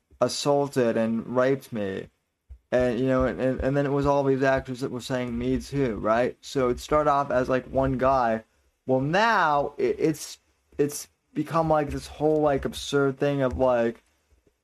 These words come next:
of, like, "Well, hey, that random guy on the street over there, he, like, looked at me weird,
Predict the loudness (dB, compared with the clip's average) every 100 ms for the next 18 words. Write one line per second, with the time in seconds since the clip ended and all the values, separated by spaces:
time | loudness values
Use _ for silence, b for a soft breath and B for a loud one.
0 | _ _ -2 0 2 2 2 -4 -10 _
1 | -6 0 0 2 2 4 2 2 2 2
2 | 2 0 2 2 2 0 0 -4 -6 -2
3 | 0 2 2 2 2 2 0 0 2 0
4 | -2 _ _ _ -14 -2 0 2 2 0
5 | 0 0 0 0 0 0 0 -2 0 0
6 | 0 0 -2 -8